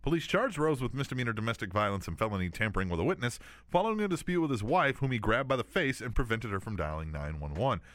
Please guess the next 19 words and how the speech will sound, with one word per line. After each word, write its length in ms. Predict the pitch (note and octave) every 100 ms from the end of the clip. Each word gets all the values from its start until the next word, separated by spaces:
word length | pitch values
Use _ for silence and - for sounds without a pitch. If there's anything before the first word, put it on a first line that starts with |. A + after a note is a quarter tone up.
| - - - _ - -
Prosecutors 420 | D3+ - F3+ D#3
told 200 | D#3+ D#3
T 100 | D#3
M 100 | C#3+
Z 100 | C#3
that 100 | C3+
Rose's 300 | C#3 E3+ D3+
wife 240 | D3 D3+
stopped 340 | - D#3+ G#3 -
cooperating 480 | A3+ A#3 C#3+ G#2+ G2
with 140 | F#2
them 180 | G2 G2
and 140 | F#2
filed 260 | B2 C#3+ D#3
motions 380 | C3+ C3 C3 -
to 80 |
drop 220 | A#2 F2+ -
the 60 |
case, 360 | - A2 E2+